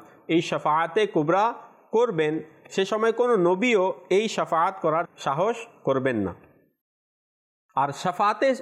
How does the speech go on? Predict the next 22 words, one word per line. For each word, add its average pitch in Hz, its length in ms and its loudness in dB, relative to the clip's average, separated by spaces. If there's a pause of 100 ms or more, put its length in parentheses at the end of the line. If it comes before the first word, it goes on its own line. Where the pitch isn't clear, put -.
(220)
সুগরা 185 540 0 (320)
সেটা 214 260 0
দয়া 170 300 2
প্রকাশের 208 460 0
সময় 156 300 0
হবে, 127 200 2
অর্থাৎ 180 280 -4
নবী 180 140 2
করিম 190 260 2
সাল্লাল্লাহু 180 400 2
আলাইহি 175 160 0
সাল্লাম 175 260 6
যখন 160 260 2 (300)
শাফাআতের 170 560 0
দরজা 156 300 2
খুলবেন, 151 540 0
শাফাআত 156 540 -2
করবেন, 160 360 0 (380)
তারপর 233 440 0
শাফাআতে 180 540 0
সুগরাও 196 460 2
হবে। 139 340 2